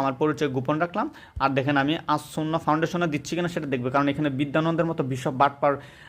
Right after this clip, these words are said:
এ, সংগঠনটাও কিন্তু আছে, আরও অনেক সংগঠন রয়েছে, সেগুলোতে দেওয়ার প্রয়োজন নেই। আসুন্না ফাউন্ডেশন সবচেয়ে ট্রাস্টেড ফাউন্ডেশন, আপনারা সেখানে দিবেন। তো তারপরে আপনারা সব বসানোর পরে যে দশ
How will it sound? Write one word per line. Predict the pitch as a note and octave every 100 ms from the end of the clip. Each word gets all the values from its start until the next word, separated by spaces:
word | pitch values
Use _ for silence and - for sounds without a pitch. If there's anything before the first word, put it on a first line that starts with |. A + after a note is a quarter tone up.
| -
এ, | - D3+ C#3
সংগঠনটাও | C3+ C#3 C#3+ D3+ D#3
কিন্তু | D3+ D#3 C3+
আছে, | C3 C#3
আরও | C3+
অনেক | C#3 C#3+
সংগঠন | D3 C#3+ C#3+
রয়েছে, | C#3+ D3
সেগুলোতে | D#3+ D3+ D3 C#3+
দেওয়ার | C#3 C#3 C#3+
প্রয়োজন | D3+ E3
নেই। | F3 C#3
আসুন্না | - D3 D#3
ফাউন্ডেশন | D#3 E3 G3+ B3
সবচেয়ে | - - D#3 D3+
ট্রাস্টেড | C3+ B2 C#3 -
ফাউন্ডেশন, | B2 A#2+ A#2+ A#2+ - - -
আপনারা | D3+ F#3
সেখানে | C3+ B2 A#2+
দিবেন। | A#2 C#3+ A3 - - - _
তো | D#3 D#3
তারপরে | E3+ F#3+ F3+
আপনারা | F3+ F3 F3+ F3
সব | E3+ C#3+
বসানোর | D#3 D3+ F#3 F#3
পরে | D#3+ C#3+
যে | C#3
দশ | C#3+